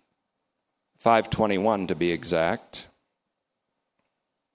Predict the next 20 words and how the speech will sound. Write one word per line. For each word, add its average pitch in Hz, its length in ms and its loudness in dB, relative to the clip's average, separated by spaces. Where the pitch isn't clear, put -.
we 123 100 4
have 147 180 4
the 139 60 0
command 143 500 4
that - 120 2
we 127 140 4
submit 147 500 2
to 160 100 0
one 156 180 4
another 143 420 6
in 117 220 2
the 120 80 2
worshipful 151 760 2
respect 123 680 2
of 104 220 -2
Christ. 80 580 0
Submit 117 600 2
to 143 120 2
one 123 220 2
another 95 500 0